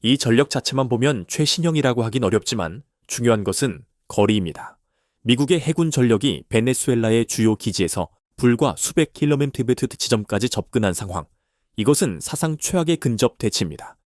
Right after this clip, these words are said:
지금 카리브해에서는 양측의 전력이 너무 가까워져 버린 위험한 순간이 이어지고 있습니다. 지금 이 순간에도 레이더 오작동,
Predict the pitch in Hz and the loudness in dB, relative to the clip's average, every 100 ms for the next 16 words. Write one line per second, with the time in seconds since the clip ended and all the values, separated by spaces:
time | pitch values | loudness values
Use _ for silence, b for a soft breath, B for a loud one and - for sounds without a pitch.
0 | _ _ - 151 170 - 160 160 165 127 | _ _ -2 0 -2 -4 0 2 2 2
1 | 127 117 87 76 - _ _ 101 92 101 | 2 0 -4 -6 -12 _ _ -2 0 0
2 | - 123 117 107 107 143 95 92 107 156 | -2 0 2 2 2 0 -2 0 2 2
3 | 160 113 - 127 123 131 - 113 120 82 | -2 -6 -2 0 0 -2 -4 -2 -4 -2
4 | 92 113 120 107 131 113 80 - - 101 | 0 0 0 -4 -4 -4 -6 -10 -4 -2
5 | 104 - 113 - 80 69 - _ _ _ | -2 0 -2 -4 -8 -14 -20 _ _ _
6 | _ - 131 151 160 139 - 147 131 127 | _ -6 -2 0 0 0 0 -2 0 0
7 | 131 - _ _ _ - 95 101 110 107 | -2 -4 _ _ _ -2 0 2 2 2
8 | 90 101 113 - 113 113 | 2 0 0 0 0 0